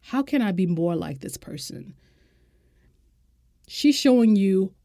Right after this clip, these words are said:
why we should all be more like ourselves, our best versions of ourselves, because she's showing us flat out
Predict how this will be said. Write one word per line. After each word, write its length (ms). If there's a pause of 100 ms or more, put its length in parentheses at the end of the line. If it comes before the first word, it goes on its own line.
(140)
why 440
we 160
should 160
all 340
be 180
more 360
like 280
ourselves, 880
our 140
best 400
versions 380 (100)
of 140
ourselves, 580 (300)
because 400 (100)
she's 300
showing 360
us 220
flat 580
out 360